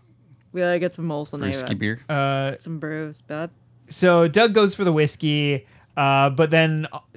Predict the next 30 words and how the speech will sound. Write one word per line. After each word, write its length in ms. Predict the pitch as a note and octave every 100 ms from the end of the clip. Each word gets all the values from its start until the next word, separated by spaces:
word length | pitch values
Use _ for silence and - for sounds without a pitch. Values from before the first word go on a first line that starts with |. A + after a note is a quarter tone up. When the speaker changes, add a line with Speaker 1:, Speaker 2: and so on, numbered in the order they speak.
| E3+ -
Speaker 3:
just, 400 | - C#4+ C#4 -
just 260 | - - -
away 220 | C4+ A#3 G3
from 160 | F#3
the 60 | E3
screen, 400 | - E3+ D#3+ D#3
his 160 | D#3
hand 280 | D3+ D#3+ D#3+
gets 240 | D3+ - C#3 - - - -
mostly 400 | D#3+ E3 D3+ D#3+
bitten 320 | C3 D#3+ D3
off 240 | C3+ C#3
by 220 | - B2+ B2
a, 300 | B2 C3 C#3+
a 60 | C3+
demon 280 | C#3+ C3+
ant 220 | B2+ C3 C#3+
that 100 | C3
I 60 |
guess 140 | C#3 C#3
he 80 |
didn't 240 | D#3 C#3+ C#3+
notice 320 | C3+ C#3 C3
was 120 | C3+
right 400 | C3+ C3 C#3+ D3+ C#3
there 180 | B2
on 140 | B2 A#2+
the 60 |
table. 400 | A2+ A#2+ A2
Speaker 2:
Mm. 60 | A#2